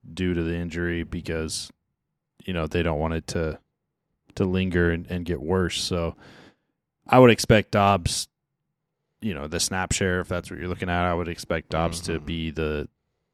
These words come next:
Speaker 1: uh, get more snaps going forward as he gets healthier, but
Speaker 2: I'll just throw this out there real quick. When, uh, last year, his rookie year, right, from week three to week,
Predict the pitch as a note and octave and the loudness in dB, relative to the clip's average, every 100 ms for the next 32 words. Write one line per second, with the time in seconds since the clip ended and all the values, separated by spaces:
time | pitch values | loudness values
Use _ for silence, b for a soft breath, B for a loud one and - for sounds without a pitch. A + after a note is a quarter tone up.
0 | _ _ _ - C2 F2 - G2+ E2+ E2+ | _ _ _ -10 -8 -8 -6 -4 0 0
1 | - - E2 D#2+ - - F2+ E2+ D#2 - | 0 -4 -4 -6 -8 -6 -2 -2 -6 2
2 | G#2 B2 C3 C3 - F2+ F2+ - F2 F#2 | 8 10 10 8 4 -4 -4 -8 -8 -8
3 | - G2 G2+ G#2 A2 G#2+ F#2 D#2 - _ | -2 -2 0 2 0 2 -2 -2 -8 _
4 | _ - - G#2 A2+ A#2 G2 G#2+ F#2+ E2 | _ -2 10 12 12 10 10 10 6 4
5 | D#2+ D#2 D#2 F2 E2 D#2+ F#2 F2 E2+ B1 | 4 4 4 4 4 4 4 4 0 2
6 | E2+ D#2+ D2+ - - G2+ - G#2 F2 F2 | 6 6 4 2 8 10 10 8 4 4
7 | E2+ B2 B2+ F#2 D#2+ D2+ D2 E2 G2 - | 8 8 10 6 6 4 4 4 4 2
8 | - - - - F2 E2 G#2 A#2 G#2 G2+ | -12 -14 -12 0 0 6 6 6 6 8
9 | A#2 B2+ - F#2+ E2 F2 G2+ F#2+ F#2 | 8 6 4 6 8 8 8 8 6